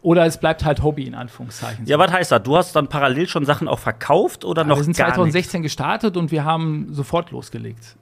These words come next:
Speaker 1: ähm, zu verkaufen. Ich glaub, in der ersten, wir saßen mit allen, die an dem Projekt beteiligt waren am Anfang, bei uns, äh, im dann späteren ersten Laden im Freiraum in Gladbeck und, ähm, haben den Online-Shop live genommen.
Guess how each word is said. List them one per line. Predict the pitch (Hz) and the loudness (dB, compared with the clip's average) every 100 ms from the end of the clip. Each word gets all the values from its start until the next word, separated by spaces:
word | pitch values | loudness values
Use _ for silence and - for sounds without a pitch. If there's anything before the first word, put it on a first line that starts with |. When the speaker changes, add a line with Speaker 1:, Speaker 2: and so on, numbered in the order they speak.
| - | -12
Speaker 1:
ähm, | 131 131 127 | -8 -6 -8
zu | 117 | -10
verkaufen. | 117 113 123 | -10 -6 -6
Ich | 131 | 0
glaub, | 160 160 175 | 0 0 -4
in | |
der | 151 | -2
ersten, | 147 170 190 180 - - - _ | -2 -2 -6 -8 -8 -20 -20 _
wir | 135 | -4
saßen | 156 196 196 | -2 0 -2
mit | 165 | -2
allen, | 170 220 | 0 0
die | 196 | 0
an | 175 | -4
dem | 170 | -6
Projekt | 175 170 | -8 -8
beteiligt | 160 - 175 202 | -10 -6 -4 -4
waren | 196 190 | -6 -8
am | - | -8
Anfang, | 196 208 226 - _ - - - - | -10 -10 -12 -14 _ -20 -20 -20 -6
bei | 135 | -2
uns, | 139 175 214 - 170 | 2 4 2 0 0
äh, | 160 156 | 0 0
im | - 156 147 | -2 -4 0
dann | 156 | -2
späteren | 170 - 180 185 170 160 | 0 2 2 2 -2 -2
ersten | 160 170 - 147 | -4 -6 -6 -4
Laden | 135 185 202 | -2 0 -2
im | 180 | -4
Freiraum | 156 165 185 190 | -4 -2 0 0
in | 185 | -2
Gladbeck | 185 - 202 202 | -4 -4 -8 -6
und, | 151 147 139 | -4 -4 -2
ähm, | 156 147 147 147 147 - - | 0 2 0 -2 -4 -8 -2
haben | 156 | 0
den | 170 | 0
Online-Shop | 180 180 - 139 | 0 0 -2 -6
live | 123 120 | -6 -6
genommen. | - 117 113 107 | -8 -10 -10 -12